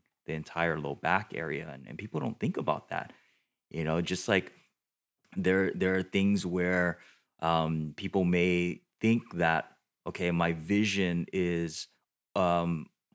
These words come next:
my vision is perfectly fine, but I'm getting all these other things." And then,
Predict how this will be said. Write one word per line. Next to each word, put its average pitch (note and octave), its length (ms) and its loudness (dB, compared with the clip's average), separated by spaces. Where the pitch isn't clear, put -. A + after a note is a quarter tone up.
my F#2 120 2
vision G2 340 4
is F2 100 2
perfectly F2+ 560 -2
fine, E2 680 -2
but E2+ 100 2
I'm F#2 100 2
getting F2 220 2
all F2 140 2
these E2+ 220 -2
other F2+ 240 0
things." A#2 600 0
And F2 180 0
then, F2 280 2